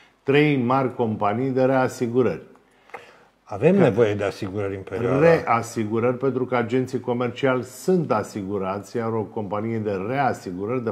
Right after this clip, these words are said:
Speaker 1: fapt, asigură asiguratorii I M M, I M M-urilor.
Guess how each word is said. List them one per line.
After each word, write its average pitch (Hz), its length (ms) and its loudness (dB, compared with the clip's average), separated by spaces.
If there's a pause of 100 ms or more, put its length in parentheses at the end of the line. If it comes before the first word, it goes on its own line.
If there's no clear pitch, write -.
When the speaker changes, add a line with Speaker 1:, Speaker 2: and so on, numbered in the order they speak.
Speaker 1:
fapt, 113 240 -6
asigură 120 840 -2 (160)
asiguratorii 120 1300 0 (100)
I 87 60 -10
M 85 60 -10
M, 76 300 -14 (160)
I 95 40 -10
M 165 240 -10
M-urilor. 135 500 -16